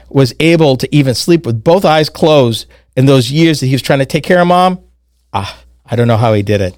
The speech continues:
I really don't. So, hear me when I tell you this. The United States has six hundred fewer nursing homes than it did six years ago,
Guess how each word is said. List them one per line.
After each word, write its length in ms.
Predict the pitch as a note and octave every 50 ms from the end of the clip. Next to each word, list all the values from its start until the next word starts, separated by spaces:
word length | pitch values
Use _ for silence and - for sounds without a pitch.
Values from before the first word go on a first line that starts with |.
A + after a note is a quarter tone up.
| _ _ _ _ _ _ _ _ -
I 40 |
really 260 | A2+ A#2 A#2+ A#2+ A2+ G#2+
don't. 280 | A#2+ A#2 G#2+ F2+ E2+ - _ _ _ _ _ _ _ _ _ _ _ _ _ _ _ _ _ _ _ _
So, 440 | - - - E3 C#3+ A#2 G2+ G2+ - _ _ _ _ _ _ _ _ _ _ _ _
hear 240 | - - F3+ F#3 F#3
me 120 | F3+ F3
when 120 | E3 D3
I 60 | C#3 C3
tell 220 | - - D3+ C3+
you 80 | C3 A#2+
this. 500 | A2 G#2 G2 E2 - - - - - - _ _ _ _ _ _ _ _ _ _ _ _ _ _ _ _ _
The 100 | - G#2
United 460 | G#2 G#2 A2+ C#3 E3 G3+ G#3 G3+ -
States 340 | - - D#3 D3 D3+ D3+ -
has 300 | C#3 A#2 B2+ A2+ A2 -
six 400 | - - - F#3+ F#3+ - - - - -
hundred 580 | - - E3 F3 F3+ D#3 C#3 A2+ G#2+ G2 - - _ -
fewer 320 | - - E3+ E3+ F3 E3+
nursing 400 | D#3+ D#3 E3 D#3+ - - C3 A#2+
homes 340 | A2+ B2+ B2 A#2 A#2 G#2+ A2
than 180 | A#2+ A#2 A#2 A#2
it 220 | A2 G2+ G2 G#2+
did 340 | - C#3+ D3+ D3 C#3+ C#3 - - -
six 420 | - - - - G3 F#3+ - - -
years 400 | B2 C3+ C#3+ D#3 D#3+ D3 - - -
ago, 580 | C3+ C3+ A2+ G2+ C3 C3+ C#3+ B2 G#2 F#2 F#2